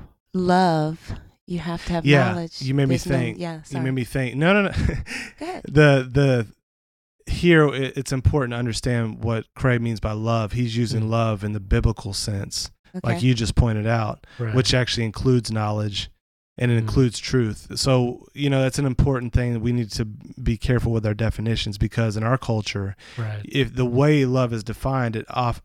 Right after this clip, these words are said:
Speaker 2: it often will be presented as a contradiction to knowledge or a
Speaker 3: Right.
Speaker 2: contradiction to truth.
Speaker 3: Or an acceptance,
Speaker 2: Yes.
Speaker 3: appeasement.
Speaker 2: Yeah, because, because that's how it is defined. So
Speaker 3: Right,
Speaker 2: it's,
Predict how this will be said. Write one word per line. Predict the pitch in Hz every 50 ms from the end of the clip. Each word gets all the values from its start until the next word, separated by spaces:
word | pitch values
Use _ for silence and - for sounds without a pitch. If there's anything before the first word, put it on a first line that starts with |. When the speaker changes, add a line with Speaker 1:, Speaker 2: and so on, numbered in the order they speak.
| - -
Speaker 2:
it | 127 117 107 -
often | 127 131 131 117 - 117 117
will | 113 110
be | 110 107
presented | - - 110 104 95 - 117 117 110 110 110 101 - _ _ - - _ _ _ _ _ -
as | - 117 113 113 107 101
a | 113 107 107 107 101
contradiction | - - 123 117 - - 110 101 120 123 110 - - 113 107 98
to | - 110 107
knowledge | 104 101 101 101 101 101 98 98
or | 104
a | 104
Speaker 3:
Right. | -
Speaker 2:
contradiction | 127 113 110 107 104 107 113 120 104 - - - 104
to | 101
truth. | - - - 123 123 110 101 95 - -
Speaker 3:
Or | 139 131
an | 127 120
acceptance, | 110 - - - 143 123 - - 127 120 113 113 - - - - - - _ _ _ _
Speaker 2:
Yes. | - 127 123 127 123 117 107 107
Speaker 3:
appeasement. | 147 143 135 127 113 120 120 117 113 139
Speaker 2:
Yeah, | 147 160 151
because, | 135 139 131 - 160 147 139 123 117 113
because | 131 131 131 - 147 139 120
that's | 127 131 120 -
how | 131 135 127 123
it | 120 120
is | 120 110 101
defined. | 110 - - 110 104 98 92 90 92 - -
So | - 131 117
Speaker 3:
Right, | 117 110
Speaker 2:
it's, | 104 -